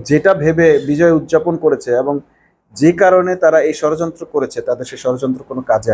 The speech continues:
আসবে না। আর যদি কোনোভাবে তারা এই ষড়যন্ত্রে সফল হয়, তাহলে এর ইফেক্ট গিয়ে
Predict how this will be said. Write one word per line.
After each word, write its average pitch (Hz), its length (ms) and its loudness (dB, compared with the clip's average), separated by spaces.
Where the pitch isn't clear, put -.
আসবে - 300 -8
না। - 60 -18
আর 131 120 2
যদি 135 180 0
কোনোভাবে 202 440 4
তারা 165 180 4
এই 151 100 -2
ষড়যন্ত্রে 139 420 -2
সফল 151 280 -4
হয়, 107 280 -4
তাহলে 131 320 2
এর 120 80 2
ইফেক্ট 135 320 2
গিয়ে 135 140 0